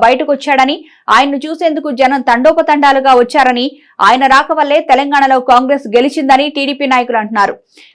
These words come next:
మరి ఇదే సమయంలో ఎక్కువగా ఉండే హైదరాబాద్ గ్రేటర్ పరిధిలో పదిహేను నియోజకవర్గాల్లో భారత రాష్ట్ర సమితి నాయకులు గెలిచారు. చంద్రబాబు అరెస్టు ప్రభావం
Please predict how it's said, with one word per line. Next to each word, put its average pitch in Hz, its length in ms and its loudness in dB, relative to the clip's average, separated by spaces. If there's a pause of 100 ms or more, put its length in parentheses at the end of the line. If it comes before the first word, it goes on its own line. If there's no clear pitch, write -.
(140)
మరి 302 140 2 (100)
ఇదే 320 180 -6 (100)
సమయంలో 294 380 -2 (140)
ఎక్కువగా 302 380 0
ఉండే 269 180 2 (120)
హైదరాబాద్ 269 560 2 (120)
గ్రేటర్ 285 380 0
పరిధిలో 269 320 0 (380)
పదిహేను 339 460 2
నియోజకవర్గాల్లో 277 720 2 (160)
భారత 302 300 2 (100)
రాష్ట్ర 285 320 -4
సమితి 254 280 0
నాయకులు 233 360 -2
గెలిచారు. 202 360 -2 (460)
చంద్రబాబు 381 540 2
అరెస్టు 320 240 -4 (100)
ప్రభావం 262 420 0